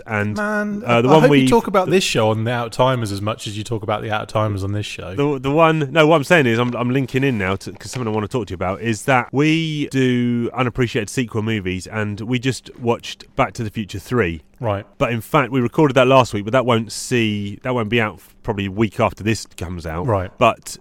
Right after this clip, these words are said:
Speaker 1: uh, and Ben's like, "Oh yeah, um, it's really good that that's a, a, a complete trilogy and there's no remake or anything." And literally the next day, he posted me an article saying, "Oh,
Speaker 2: Tom
Speaker 1: Tom Holland
Speaker 2: Holland.
Speaker 1: is in talks about a remake." <laughs> So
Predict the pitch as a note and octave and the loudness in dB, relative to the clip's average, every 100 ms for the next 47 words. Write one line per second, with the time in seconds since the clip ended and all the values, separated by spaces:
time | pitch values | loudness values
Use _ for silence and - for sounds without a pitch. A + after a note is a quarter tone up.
0 | - A#2+ A2+ G#2+ A2 A2+ A#2 G#2+ C3+ A2+ | -12 -8 -6 -6 -4 -2 -2 0 0 0
1 | A2 A2 G#2+ - - B2 A2+ A2 G#2+ F#2 | 2 2 0 -4 -4 0 2 2 2 0
2 | G#2 G#2 G#2 G#2 G#2 G2 A2 - C#3 C#3 | -4 -6 -6 -6 -8 -10 -12 -4 2 4
3 | A#2 - A#2+ A2+ A2+ G2+ A#2 A2 F#2+ G#2 | 4 2 0 0 -6 -4 -2 -2 -2 -4
4 | G2 - G#2+ - A2+ C#3+ A#2 - B2 G#2+ | -4 -8 -10 -6 -2 0 0 0 0 0
5 | G#2+ G#2+ G#2+ F#2+ G2 G2 C3+ B2 A2+ A2 | 0 0 0 -2 -4 0 6 6 6 4
6 | G2+ G2 A2 G#2 F#2+ A2 G#2 A#2+ F3+ G#3 | 2 0 0 -2 -2 -6 -2 0 4 4
7 | - C3 A#2 F#3 E3 D3+ - E3+ B2+ F2+ | 4 0 2 2 4 2 0 4 4 4
8 | G2+ A2 - - - C#3 - B2 B2 B2+ | -2 -4 -12 -4 2 4 4 0 0 0
9 | G#2 - G2+ - A2 G#2 G#2 G#2 - - | 0 -2 -2 2 2 4 2 -2 -8 -4
10 | A#2 G#2+ C3 A#2 A#2+ A2 G#2 G#2+ A2 G2+ | 0 4 6 8 8 6 4 2 -2 -2
11 | A#2 G#2+ G2+ G#2 G2+ G#2 F2+ F2+ - - | 0 -2 -2 -2 0 0 -2 -6 -10 -14
12 | _ - _ - - - - - - _ | _ -20 _ -20 -20 -20 -16 -10 -10 _
13 | - - - - - - - G2+ F#2 | -16 -16 -20 -18 -12 -12 -6 -2 0